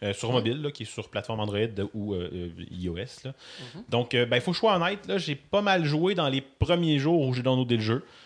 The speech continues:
Speaker 1: Quelque part entre le vingt-six février puis le trois mars, mettons. <laughs> Fait que je vous laisse deviner ce qui fait que je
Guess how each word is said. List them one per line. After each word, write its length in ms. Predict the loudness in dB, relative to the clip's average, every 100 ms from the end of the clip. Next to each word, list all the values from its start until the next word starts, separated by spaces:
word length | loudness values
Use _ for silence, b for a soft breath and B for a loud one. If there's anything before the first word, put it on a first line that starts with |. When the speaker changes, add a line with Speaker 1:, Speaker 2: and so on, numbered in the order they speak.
| B
Speaker 1:
Quelque 200 | -6 0
part 180 | 2 4
entre 120 | 2 0
le 60 |
vingt-six 420 | 2 0 0 -6
février 300 | -2 -2 -2
puis 80 | -8
le 80 | -8
trois 220 | 0 2
mars, 200 | 2 -2 -4
mettons. 160 | -4 -6 -12
<laughs> 140 | -6
Fait 600 | -4 -4 -6 -8 -10 -4
que 60 | -2
je 40 |
vous 60 | 2
laisse 180 | 2 2
deviner 400 | 2 2 2 0
ce 140 | -2
qui 100 | -6
fait 140 | -4
que 240 | -4 0
je 60 | 0